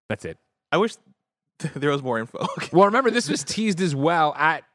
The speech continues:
Speaker 1: uh, at S G F when they did the weird little, "Hey, Dying Light two update," and there was a guy at a table, and then at the end, he's like, something about, he held up the baseball bat with barbed wire. And I forget what he said, and me and Tim were both like, "Negan? Are they, are they, are they saying
Speaker 2: Mm.
Speaker 1: Negan?"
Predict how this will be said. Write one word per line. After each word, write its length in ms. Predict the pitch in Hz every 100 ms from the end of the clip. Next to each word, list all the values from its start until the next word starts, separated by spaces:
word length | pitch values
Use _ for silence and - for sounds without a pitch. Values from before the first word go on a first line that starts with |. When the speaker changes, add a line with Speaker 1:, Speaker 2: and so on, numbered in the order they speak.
| _ 127
Speaker 1:
uh, 540 | 131 139 135 131 127 135
at 180 | 151 151
S 140 | 135
G 180 | - 139
F 240 | 131 -
when 100 | 127
they 80 | 127
did 140 | 127 131
the 60 |
weird 360 | 117 139 147 139
little, 400 | 143 135 139 113 - 107 _ _ -
"Hey, 280 | 294 254 170
Dying 240 | 208 220
Light 160 | 220 202
two 140 | 233
update," 280 | 202 156 151
and 80 | 131
there 60 |
was 80 | 131
a 40 | 123
guy 180 | 143
at 60 | 151
a 40 |
table, 460 | 139 135 160 185 202
and 140 | 123 135
then 80 |
at 80 | 143
the 80 | 147
end, 80 | 143
he's 120 | 123
like, 180 | 120 117
something 260 | 165 147 135
about, 280 | 127 120
he 120 | 123 127
held 180 | 143
up 120 | 135 123
the 100 | 117
baseball 400 | 123 127 123 110
bat 240 | 117 107
with 120 | 107
barbed 240 | 123 120 95
wire. 340 | 82 78 82 _ _ -
And 80 | 156
I 40 |
forget 220 | 202 185
what 220 | 131 139
he 80 | 208
said, 280 | 190 247 247
and 140 | 143
me 120 | 147 175
and 60 |
Tim 100 | 185
were 100 | 170
both 120 | 147 135
like, 140 | 104
"Negan? 340 | 123 214 339 302 -
Are 80 | 117
they, 60 | 175
are 280 | 185 151
they, 180 | 151 180 -
are 120 | 180 202
they 40 |
saying 180 | 202 190
Speaker 2:
Mm. 160 | 180 165
Speaker 1:
Negan?" 320 | 254 339